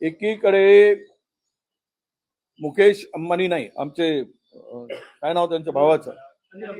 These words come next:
अनिल अंबानीचं एकोणपन्नास हजार कोटीचं कर्ज पाचशे कोटीमध्ये सेटलमेंट केलं. आतापर्यंत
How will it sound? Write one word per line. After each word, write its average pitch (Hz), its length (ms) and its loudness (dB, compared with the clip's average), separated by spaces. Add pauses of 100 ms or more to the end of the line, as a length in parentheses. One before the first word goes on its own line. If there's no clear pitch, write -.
(480)
अनिल 214 280 2
अंबानीचं 185 800 0
एकोणपन्नास 175 1200 -6
हजार 165 280 0
कोटीचं 165 560 -14 (140)
कर्ज 202 200 0 (1120)
पाचशे 175 300 0
कोटीमध्ये 190 340 0
सेटलमेंट 160 420 -6
केलं. - 200 -18 (1400)
आतापर्यंत 202 640 2